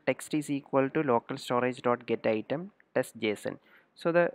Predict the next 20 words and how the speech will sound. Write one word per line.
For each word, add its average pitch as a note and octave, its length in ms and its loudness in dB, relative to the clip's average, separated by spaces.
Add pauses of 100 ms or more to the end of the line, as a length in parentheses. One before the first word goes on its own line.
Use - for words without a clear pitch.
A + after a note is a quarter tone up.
(140)
retrieved E3 720 -2
information C#3 640 -2
will A#2+ 160 -2
be B2+ 140 -2
available A#2+ 560 0
in B2 160 -4 (340)
text, - 380 -6 (180)
that A#2 140 0
is A#2 80 -8
the B2 80 4
variable A2 360 0
name A2 220 -2
here. A#2 300 -2 (440)
So - 140 -6
that D3 220 4
is E3 100 -4
the F3+ 140 0
value A#2+ 640 2 (1200)
or B2 240 4
argument B2 640 -2